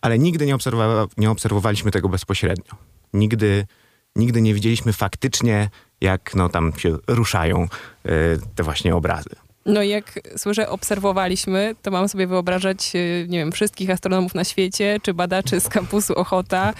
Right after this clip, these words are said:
Speaker 2: czy ten słynny, ym, chilijski sprzęt do obserwowania nieba, który też jest częścią uniwersytetu.
Speaker 1: Tak, no to jest bardzo dobre pytanie, bo odpowiedź jest bardzo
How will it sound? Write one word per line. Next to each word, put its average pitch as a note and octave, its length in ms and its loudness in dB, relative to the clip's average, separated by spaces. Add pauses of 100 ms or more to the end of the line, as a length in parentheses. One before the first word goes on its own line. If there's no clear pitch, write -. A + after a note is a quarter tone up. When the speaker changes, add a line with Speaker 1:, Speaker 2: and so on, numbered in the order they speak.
(260)
Speaker 2:
czy G#3 120 0
ten G3+ 160 2
słynny, G3+ 800 2 (320)
ym, F3 600 0 (100)
chilijski G3+ 760 0
sprzęt F3 420 0
do F3 140 0
obserwowania F3 600 0
nieba, E3+ 260 -2
który F3+ 240 -4
też - 160 -6
jest E3+ 160 -8
częścią E3 360 0
uniwersytetu. E3 760 -4 (1080)
Speaker 1:
Tak, B2+ 220 0
no D3+ 120 4
to E3 60 2
jest D#3 240 2
bardzo C3 380 -2
dobre A#2+ 200 2
pytanie, C#3 400 2
bo G#2+ 380 2
odpowiedź G2 500 0
jest G2 240 0
bardzo F#2+ 480 2